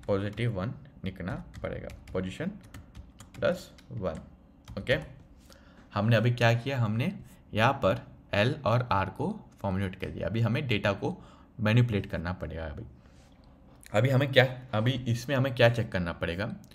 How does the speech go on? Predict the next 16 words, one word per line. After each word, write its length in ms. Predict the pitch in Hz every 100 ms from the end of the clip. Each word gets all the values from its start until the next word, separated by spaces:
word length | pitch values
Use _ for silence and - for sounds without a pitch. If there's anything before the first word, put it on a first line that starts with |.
| - - - -
हमने 200 | 107 131
यहाँ 140 | 117
पर 120 | 123 123
क्या 160 | 120
चेक 240 | 120 87 -
किया 120 | 82
कि 160 | -
position 440 | 107 104 104 - 151 180 - - - - -
should 240 | 123 123
be 100 | 135
equal 300 | 120 113 113
to 100 | 147
क्या 140 | 127
है? 260 | 135 170 - 117
ज़ीरो 260 | 123 135
है। 240 | 127 131